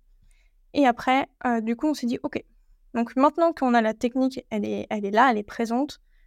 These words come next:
notre site, il est, il tient la route, on va, euh, il faut qu'on publie du contenu régulièrement. » Donc là, on a commencé à se, à se fixer un rythme de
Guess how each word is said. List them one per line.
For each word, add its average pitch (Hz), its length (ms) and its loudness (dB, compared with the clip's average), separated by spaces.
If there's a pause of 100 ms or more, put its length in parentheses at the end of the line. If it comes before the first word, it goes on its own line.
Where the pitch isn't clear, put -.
(160)
notre 220 120 -4
site, 247 240 -2
il 208 80 0
est, 196 200 4
il - 140 -10
tient - 200 4
la 254 100 6
route, 240 380 -2 (500)
on 254 140 2
va, 226 300 4 (120)
euh, 214 400 0
il 226 120 -6
faut 240 100 -2
qu'on 220 140 -4
publie 277 320 -2
du 254 100 0
contenu 247 320 -2
régulièrement. » 233 720 0 (240)
Donc 226 160 -4
là, 262 80 4
on 254 60 4
a 240 40 4
commencé 226 280 -4
à - 20 0
se, - 120 -10 (260)
à 214 100 -6
se - 120 -10
fixer 240 200 -4
un 208 120 2
rythme 247 280 -2
de 220 160 -2